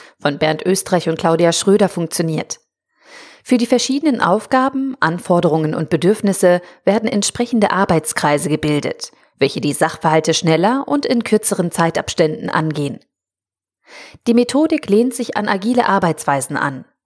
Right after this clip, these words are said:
Werkzeuge der Zusammenarbeit sind zum Beispiel ein Daily Stand-up. Die Gruppe trifft sich am Morgen und bespricht, was für den heutigen Tag anliegt, wer in der kommenden Zeit abwesend ist und welche neuen Themen auf das Team zukommen.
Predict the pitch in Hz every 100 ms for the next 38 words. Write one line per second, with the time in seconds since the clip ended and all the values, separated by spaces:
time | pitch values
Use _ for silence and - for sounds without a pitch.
0 | _ - 151 165 - 165 156 160 151 156
1 | 175 214 208 170 180 180 180 - 170 160
2 | 170 - 226 226 - 208 202 226 233 208
3 | - 208 190 139 - _ _ _ _ _
4 | - - - 214 240 311 294 - 233 233
5 | 202 - 170 160 165 233 262 254 226 220
6 | - 202 226 - 190 - 170 160 165 170
7 | 160 160 - 160 - 160 147 151 - -
8 | - _ _ - 160 143 160 151 - 175
9 | 175 165 - 175 - 233 - 190 165 -
10 | - - - - 214 233 247 247 214 233
11 | 269 233 208 208 165 151 - 160 - 165
12 | 151 - 156 160 156